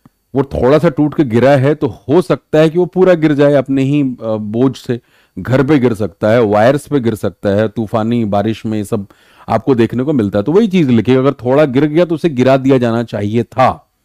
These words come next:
but nobody felled that tree, लेकिन किसी ने उस पेड़ को गिराया नहीं, इसलिए वो पेड़ खुद घर पे गिर गया। So that's the sense out here। So you need to understand the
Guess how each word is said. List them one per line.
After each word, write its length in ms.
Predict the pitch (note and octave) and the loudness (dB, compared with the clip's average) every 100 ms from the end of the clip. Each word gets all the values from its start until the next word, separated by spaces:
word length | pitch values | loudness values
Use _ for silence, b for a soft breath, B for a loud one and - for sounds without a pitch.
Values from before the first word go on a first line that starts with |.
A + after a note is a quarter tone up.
| _ _ _ _ _ b B2 | _ _ _ _ _ b -2
but 120 | C3+ | 0
nobody 480 | A2 D3+ G3 G#3+ A3+ | 2 2 4 2 2
felled 280 | E3+ D3 | 2 2
that 180 | C3+ G#2+ | 4 0
tree, 200 | - B2+ | -2 0
लेकिन 200 | D3 D3+ | 0 0
किसी 280 | C#3+ C3+ D#3+ | 0 0 0
ने 60 | E3 | 0
उस 140 | D#3 | -2
पेड़ 220 | D#3 D3+ | 0 0
को 120 | D3+ | 0
गिराया 420 | D#3 A2+ G#2+ C3 G3 | 0 2 4 4 4
नहीं, 300 | D#3+ D#3+ A3+ b b - | 2 -2 -6 b b -2
इसलिए 300 | E3 D#3+ D#3 | -2 2 2
वो 140 | D#3 | 2
पेड़ 320 | D3+ C#3 C#3+ | 0 0 2
खुद 400 | C#3+ - E3 G#3+ - - | 0 -4 -4 -4 -14 -16
घर 320 | F2+ F#2 A2+ | -12 -4 -2
पे 260 | G2+ - D#3 | -2 0 -2
गिर 240 | A2+ G#2 | 0 -4
गया। 460 | F2+ F2+ G2 G2 - _ _ _ | -4 -2 0 0 -2 _ _ _
So 120 | A#2 | -8
that's 360 | F2 C3+ F3 - | 0 0 0 -4
the 80 | G3+ | -6
sense 380 | - F3 D#3 D3 | 0 0 0 -2
out 320 | A#2 A#2 - | -2 -2 -2
here। 180 | A2 F2 E2+ _ _ _ _ _ _ _ | -2 -2 -8 _ _ _ _ _ _ _
So 100 | - B2 | -2 0
you 160 | A2 B2+ | 2 2
need 200 | B2+ F#3+ | 0 2
to 120 | G#3 | 2
understand 500 | E3+ E3+ F3+ E3 | 2 0 0 0
the 40 | F3 | 0